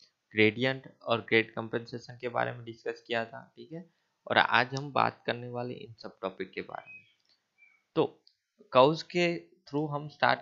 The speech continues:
करेंगे इस टॉपिक को, और उसके बाद सुपर एलिवेशन, कान डिफिशिएंसी और नेगेटिव सुपर एलिवेशन के बारे में मैं समझाऊंगा। So, इस वीडियो में सबसे पहले बात करते हैं कर्व्स।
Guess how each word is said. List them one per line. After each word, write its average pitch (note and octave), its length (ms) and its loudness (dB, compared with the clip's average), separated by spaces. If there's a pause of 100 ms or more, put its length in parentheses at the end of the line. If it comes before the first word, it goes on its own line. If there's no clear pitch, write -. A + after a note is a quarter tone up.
करेंगे C3+ 360 -4
इस - 180 -12
टॉपिक A#2+ 420 -2 (140)
को, C#3 320 -6 (240)
और B2+ 260 0
उसके - 280 -6
बाद B2 360 2 (100)
सुपर - 340 -2
एलिवेशन, B2+ 500 0 (120)
कान A#2+ 260 0
डिफिशिएंसी B2+ 680 -8
और A#2+ 180 0
नेगेटिव G#2+ 460 -8
सुपर - 360 -8
एलिवेशन G#2+ 480 -6
के A2 60 -8
बारे G#2 240 -4
में A2 160 -12
मैं C#3 180 -16
समझाऊंगा। G2 680 -20 (2250)
So, F3+ 120 8
इस E3 280 8
वीडियो E3+ 220 8
में E3+ 80 6
सबसे D#3+ 300 2
पहले D#3 240 8
बात B2 260 12
करते C#3+ 260 4
हैं C#3 80 2
कर्व्स। G2 500 12